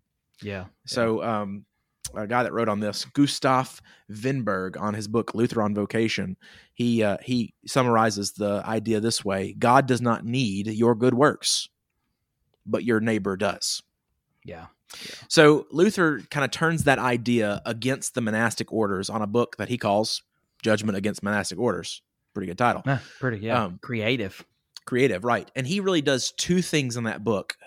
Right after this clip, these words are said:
Speaker 2: that are, uh, I think, important for us today. The first one that he does is he seeks to remove the secular and religious divide.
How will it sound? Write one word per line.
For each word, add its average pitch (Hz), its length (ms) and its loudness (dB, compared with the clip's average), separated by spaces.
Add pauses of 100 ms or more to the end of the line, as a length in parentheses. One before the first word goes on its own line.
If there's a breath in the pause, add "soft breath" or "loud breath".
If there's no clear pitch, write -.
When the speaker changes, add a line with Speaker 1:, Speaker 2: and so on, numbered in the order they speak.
(100)
Speaker 2:
that 110 360 -2 (140)
are, 104 560 -2
uh, 92 180 -6
I 113 80 -10
think, 110 140 -4
important 107 580 -4
for - 180 -8
us 107 220 -4
today. 95 400 -8 (880)
The 135 140 0
first 240 360 0
one 143 120 0
that 110 80 0
he 110 80 -2
does 104 260 -2
is 110 80 -6
he 127 120 -4
seeks - 300 -2
to - 140 -8
remove 123 640 2
the 113 80 -2
secular 156 640 -2
and 113 180 -4
religious 113 460 -2
divide. 101 580 -6